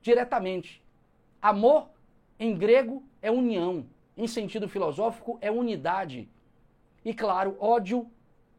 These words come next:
é divisão, é separação em sentido filosófico. O Empédocles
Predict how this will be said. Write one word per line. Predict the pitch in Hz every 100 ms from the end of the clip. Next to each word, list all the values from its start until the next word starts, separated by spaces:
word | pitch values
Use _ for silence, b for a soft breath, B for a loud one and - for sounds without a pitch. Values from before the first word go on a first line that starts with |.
| _ _ _ _ _ _ -
é | 220 220 - _
divisão, | 139 247 220 160 185 190 180
é | 196
separação | 196 - 233 - 208 180 - 175 180 - -
em | 202
sentido | 196 190 160 196 175
filosófico. | 185 170 143 139 175 202
O | 220
Empédocles | 190 220 240 247 240 226